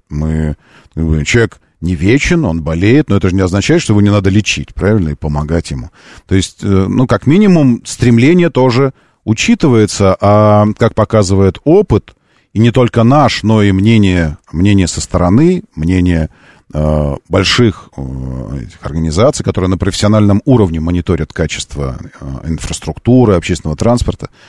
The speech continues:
Москва поступательно раз за разом остается в лидерах по, по колоссальному количеству позиций,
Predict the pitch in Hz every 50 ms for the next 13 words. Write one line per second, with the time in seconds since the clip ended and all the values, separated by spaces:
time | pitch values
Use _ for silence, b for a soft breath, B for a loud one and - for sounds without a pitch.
0 | B B B B B - 80 82 85 - - - 101 113 127 139 143 127 - 110
1 | - - - 95 - - 117 127 123 - - 110 110 101 95 95 110 113 113 107
2 | 92 95 101 95 95 107 113 120 107 110 117 104 b b b b b b - -
3 | - 90 101 110 - - 107 92 85 107 120 139 135 113 104 85 76 73 - _
4 | _ _ - 92 98 101 104 95 _ _ - 101 101 107 107 107 107 107 104 101
5 | - - - 113 113 - - 123 110 104 95 92 87 - 85 85 90 82 - -
6 | - 82 80 - 87 87 87 107 139 160 - - - 69 -